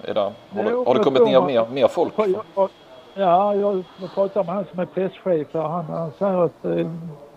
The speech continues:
Speaker 2: det har tagit av ordentligt i Norge också nu för herrhandbollen på något sätt.
Speaker 1: Mm.
Speaker 2: Eh,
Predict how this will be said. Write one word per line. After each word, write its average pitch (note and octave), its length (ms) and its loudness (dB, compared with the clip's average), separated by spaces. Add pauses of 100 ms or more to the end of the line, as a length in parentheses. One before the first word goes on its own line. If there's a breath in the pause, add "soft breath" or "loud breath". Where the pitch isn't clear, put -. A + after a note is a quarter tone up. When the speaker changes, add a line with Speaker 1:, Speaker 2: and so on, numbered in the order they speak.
(220)
Speaker 2:
det D#3+ 240 0
har E3 120 2 (540)
tagit F3 200 2
av F#3+ 260 6
ordentligt E3 560 2
i D#3+ 40 -6
Norge E3 300 2
också E3+ 240 -4
nu E3 120 4
för D#3 140 2
herrhandbollen C#3+ 580 -2
på - 80 -14
något D3 180 -12
sätt. E3+ 160 -8 (340 loud breath)
Speaker 1:
Mm. F#2 180 -10 (480 loud breath)
Speaker 2:
Eh, F3+ 380 2